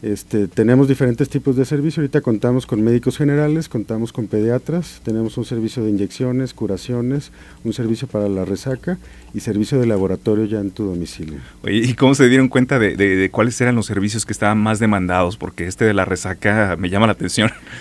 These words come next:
Speaker 1: Fíjate que el servicio de resaca es algo que ya se implantó en, en otros países, Australia, Estados Unidos tiene clínicas,
Speaker 2: Sí.
Speaker 1: clínicas de, de resaca,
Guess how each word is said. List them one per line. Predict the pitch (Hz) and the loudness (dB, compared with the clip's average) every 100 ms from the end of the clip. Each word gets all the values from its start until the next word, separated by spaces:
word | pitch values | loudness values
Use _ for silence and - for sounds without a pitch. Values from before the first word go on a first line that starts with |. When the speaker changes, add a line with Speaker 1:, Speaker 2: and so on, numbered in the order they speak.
| - | -2
Speaker 1:
Fíjate | - 202 233 | 4 4 4
que | 196 | 4
el | 160 135 | 4 4
servicio | 143 143 175 | 4 4 4
de | 190 | 4
resaca | 160 143 165 160 196 196 | 4 4 4 0 0 0
es | 123 123 | -2 -2
algo | 143 139 143 | -2 0 0
que | 139 120 | 0 0
ya | 104 117 135 | 4 6 4
se | 131 127 | 0 -4
implantó | 110 110 98 87 113 113 | -4 -4 -4 -4 -4 -4
en, | 123 113 | -4 -4
en | 92 90 90 | -4 -4 -4
otros | 92 120 | -4 -4
países, | - 95 104 107 143 101 | 0 2 2 0 -2 -2
Australia, | 87 - 123 123 127 127 | -2 0 6 8 8 4
Estados | 113 117 117 | 2 0 0
Unidos | 117 110 117 | 0 0 2
tiene | 123 117 | 0 0
clínicas, | 113 127 131 139 127 104 87 - - - | 0 0 2 2 0 -8 -8 -12 -20 -12
Speaker 2:
Sí. | - | -2
Speaker 1:
clínicas | 104 107 - 101 | 0 0 0 -4
de, | 82 82 78 - | -4 -6 -8 -12
de | 76 87 | -10 -8
resaca, | 87 87 98 - 160 | -6 -2 -2 -2 -4